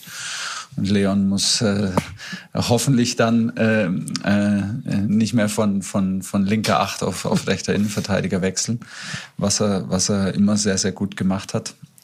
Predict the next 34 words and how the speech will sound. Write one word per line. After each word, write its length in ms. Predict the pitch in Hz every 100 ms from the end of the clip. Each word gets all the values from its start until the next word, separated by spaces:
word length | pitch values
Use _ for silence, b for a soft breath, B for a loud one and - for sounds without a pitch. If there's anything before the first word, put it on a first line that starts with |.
| -
Ähm, 760 | 98 95 95 95 92 104 120 - _
das 360 | - - 92 90
ist 120 | 107
mal 240 | 110 98 92
das 160 | 90
Erste. 380 | - 90 92 -
Ich, 300 | 82 - - - -
ansonsten, 840 | - - 90 87 - 104 101 110 -
ähm, 300 | 101 98 98 - B B B -
bleibt's 500 | 90 95 - - -
schon 460 | - 101 98 95 - - -
die, 140 | 98
die, 280 | - 95 -
die 120 | 98
gleichen, 720 | - 95 101 104 107 98 98 -
die 80 |
gleichen 380 | - 95 90 98
Positionen 720 | - 98 95 - 95 101 98
auch 140 | - 95
noch, 340 | 90 - - B B B B B B -
ähm, 540 | 107 98 95 90 90 113
im, 240 | 101 95 98
im 200 | 101 92
Fokus 560 | - 120 120 143 131
und 160 | 113 90
wir 100 | 92
werden 240 | 95 95
sehen, 280 | 87 92 98
ob 160 | 98 -
noch 160 | 87
was 160 | 92 -
passiert 420 | - - 95 -
oder 160 | 131 113
nicht. 260 | 101 -